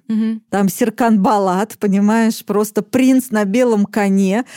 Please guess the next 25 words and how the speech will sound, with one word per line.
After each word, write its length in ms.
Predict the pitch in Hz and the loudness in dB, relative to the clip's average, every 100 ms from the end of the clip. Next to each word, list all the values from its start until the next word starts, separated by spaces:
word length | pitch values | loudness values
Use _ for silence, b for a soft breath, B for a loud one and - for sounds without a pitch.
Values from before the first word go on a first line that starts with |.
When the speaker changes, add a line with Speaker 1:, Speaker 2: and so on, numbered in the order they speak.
| B B | B B
Speaker 2:
по 100 | 202 | -4
всем 340 | 202 - 269 247 | -4 -2 0 0
канонам 500 | 233 208 240 240 214 | 0 0 2 2 0
персонаж 720 | - 226 208 220 202 214 - | 0 -2 -2 -2 0 0 -2
выстроенный, 760 | 185 214 185 - 202 202 214 | -2 -2 -2 -4 -2 0 0
просто 380 | 208 196 202 - | -2 -4 -4 -4
великолепно. 840 | 185 208 208 202 185 165 - 214 262 | -2 -2 -2 -2 0 -2 -2 -4 0
Это, 180 | 247 254 | -2 0
правда, 280 | 254 233 214 | -2 -2 -4
все 180 | - | -4
растянуто 580 | 220 214 - 214 180 170 | -4 -4 -2 -2 -2 -6
на 240 | 165 170 160 | -6 -4 0
много 360 | 226 277 202 | 2 2 2
очень 220 | 165 - 180 | -2 -4 -8
серий, 340 | - 339 330 | -2 -2 0
это, 260 | 180 196 190 | -2 -2 -4
э, 240 | 180 180 175 | -6 -10 -12
долго 520 | 190 220 240 185 165 | -4 -2 0 -2 -4
нужно 240 | 180 175 180 | -6 -6 -6
смотреть. 360 | - 196 320 285 | -8 -4 -4 -4
И 80 | 196 | -4
там 380 | 247 294 359 | -2 -2 0
вот 160 | 277 - | -2 -2
классический 720 | - 214 - 330 349 - 269 | -2 -2 -2 -4 -4 -4 -6
сюжет, 600 | - 233 190 220 277 - | -4 -4 -2 -2 -2 -6